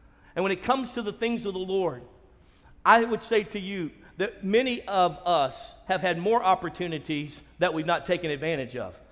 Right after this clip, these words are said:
But, uh, the Apostle Paul had this moment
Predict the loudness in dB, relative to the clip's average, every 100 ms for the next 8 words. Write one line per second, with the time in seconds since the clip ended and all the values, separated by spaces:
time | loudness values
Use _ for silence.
0 | -20 -20 -2 0 0 -4 -8 -4 -4 0
1 | 0 0 -8 -4 0 0 0 -2 -6 -4
2 | -4 -2 -6 -8